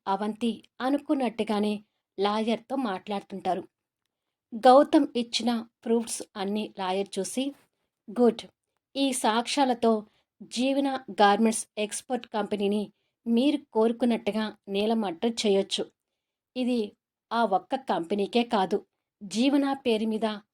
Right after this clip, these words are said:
మహర్షి గారికి ఉన్న అన్ని బిజినెస్ల మీద ఈ ఎఫెక్ట్ పడుతుంది. దాదాపు వారి అన్ని బిజినెస్లు బ్లాక్ లిస్ట్లో చేరతాయి" అని మాట్లాడుతుంటే గౌతమ్, అవంతి సంతోషం కలుగుతుంటుంది.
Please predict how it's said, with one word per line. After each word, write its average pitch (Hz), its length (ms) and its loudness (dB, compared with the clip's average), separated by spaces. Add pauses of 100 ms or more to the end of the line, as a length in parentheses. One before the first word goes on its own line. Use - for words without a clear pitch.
(140)
మహర్షి 240 420 -4
గారికి 220 380 -2
ఉన్న 208 300 -2 (360)
అన్ని 269 360 2
బిజినెస్ల 208 640 2
మీద 208 300 2 (160)
ఈ 233 160 0
ఎఫెక్ట్ 214 460 -6
పడుతుంది. 190 500 -4 (480)
దాదాపు 247 760 2
వారి 226 300 -2 (100)
అన్ని 233 380 -2
బిజినెస్లు 208 720 0 (400)
బ్లాక్ 208 440 0
లిస్ట్లో 226 380 -2
చేరతాయి" 196 760 0 (380)
అని 262 360 -4
మాట్లాడుతుంటే 202 880 -6 (540)
గౌతమ్, 254 520 2 (140)
అవంతి 208 520 -4 (100)
సంతోషం 226 640 -4
కలుగుతుంటుంది. 190 760 -4